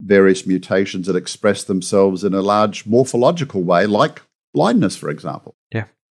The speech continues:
Speaker 2: I would like to say that God, when he designed organisms,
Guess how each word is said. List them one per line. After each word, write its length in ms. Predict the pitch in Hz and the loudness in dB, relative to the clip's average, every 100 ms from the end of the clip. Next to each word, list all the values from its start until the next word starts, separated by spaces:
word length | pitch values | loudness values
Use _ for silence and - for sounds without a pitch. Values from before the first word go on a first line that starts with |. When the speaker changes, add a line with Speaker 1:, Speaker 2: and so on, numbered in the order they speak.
| _ _ | _ _
Speaker 2:
I 80 | - | -2
would 120 | 156 | 0
like 180 | 190 185 | 0 -2
to 80 | 170 | -2
say 380 | - - 113 107 | -4 0 0 0
that 400 | 95 95 92 _ _ - 127 | -2 -4 -4 _ _ -18 -6
God, 500 | 123 139 165 170 175 - _ _ | 0 2 2 0 -4 -8 _ _
when 280 | 117 120 113 | -4 -2 0
he 180 | 156 | 0
designed 460 | 160 147 135 131 127 | 2 2 2 2 4
organisms, 720 | 120 110 107 95 90 82 - | 2 2 0 -4 -8 -14 -16